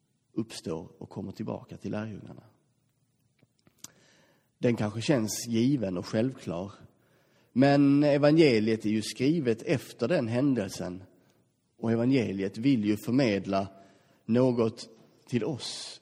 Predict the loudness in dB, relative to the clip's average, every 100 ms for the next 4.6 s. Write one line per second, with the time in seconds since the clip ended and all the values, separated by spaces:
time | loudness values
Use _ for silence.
0 | _ -2 2 4 4 4 2 -2 -2 2
1 | 2 2 -2 -4 -4 -4 -10 _ _ _
2 | _ _ -10 -4 -2 0 -2 -4 -6 -10
3 | -10 -10 -6 -6 -8 -10 -8 -8 -12 -10
4 | -10 -10 -12 -12 -14 -20